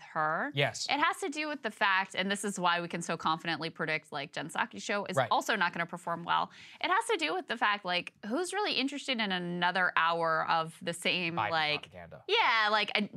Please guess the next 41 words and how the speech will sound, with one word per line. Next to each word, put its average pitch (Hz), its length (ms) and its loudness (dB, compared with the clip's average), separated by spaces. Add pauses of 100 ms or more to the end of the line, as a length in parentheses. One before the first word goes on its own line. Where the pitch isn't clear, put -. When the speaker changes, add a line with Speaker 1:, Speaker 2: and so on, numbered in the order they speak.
Speaker 1:
pro-administration 208 1800 2 (120)
Biden 185 380 2
propaganda. 185 720 0
You 190 160 -6
can 240 180 -4
get 262 220 -2
that 214 180 2
in 208 140 0
any 185 240 0
number 175 280 0
of 160 120 -4
places. 190 640 -2
It's 190 160 -6
boring. 196 540 0
It's 190 140 -8
predictable. 220 680 -4
It's 233 140 -8
not 233 160 2
interesting. 196 500 -4
There's 185 220 -2
really 180 200 -4
no 160 140 -4
reason 156 280 -6
to 147 40 -4
tune 156 240 -8
into 220 260 -4
it 151 100 -8
ultimately. - 600 -8
Speaker 2:
Mm-hmm. - 480 -6
Speaker 1:
And 233 220 0 (220)
M 320 140 2
S 415 140 -2
N 370 80 0
B 285 80 0
C 233 300 0
also 196 360 0
has 175 580 0
a 156 460 0
sort 170 300 -4
of, 151 360 -2
um, 151 480 0